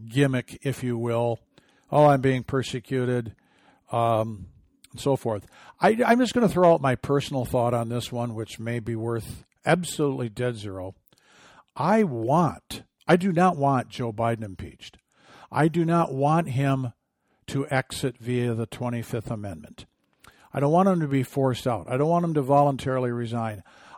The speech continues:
I want this absolutely brain dead. And brain dead is really the, ex-,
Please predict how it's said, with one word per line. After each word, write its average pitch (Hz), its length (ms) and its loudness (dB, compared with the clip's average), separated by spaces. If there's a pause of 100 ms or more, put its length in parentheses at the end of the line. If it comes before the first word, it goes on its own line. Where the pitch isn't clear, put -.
I 190 300 8
want 156 560 4 (460)
this 139 320 0
absolutely 139 1160 0 (100)
brain 127 720 -2
dead. 127 500 2 (2000)
And 131 120 -4
brain 220 220 8
dead 220 220 10
is 202 220 8
really 170 280 4
the, 131 180 2
ex-, 110 160 -10